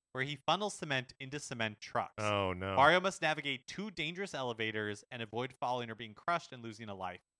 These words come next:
Speaker 1: He must also continually empty cement into the trucks, or else the cement will overflow and crush one of the workers below,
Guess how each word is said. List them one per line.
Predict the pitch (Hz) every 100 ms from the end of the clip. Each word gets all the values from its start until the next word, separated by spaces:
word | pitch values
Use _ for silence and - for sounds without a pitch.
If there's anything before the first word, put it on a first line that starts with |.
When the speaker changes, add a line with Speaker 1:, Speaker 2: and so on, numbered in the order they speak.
| _ -
Speaker 1:
He |
must | 123 -
also | 143 -
continually | - 117 147 175 165 160
empty | 135 - 123
cement | 131 117 110 165
into | 175
the | 156
trucks, | 131 120 110 -
or | 127
else | 113
the | -
cement | - 110 110 -
will | -
overflow | 120 120 - 117 107 - _ _
and | 117
crush | - 143 -
one | 147 143
of |
the | 123
workers | 117 120 -
below, | 107 104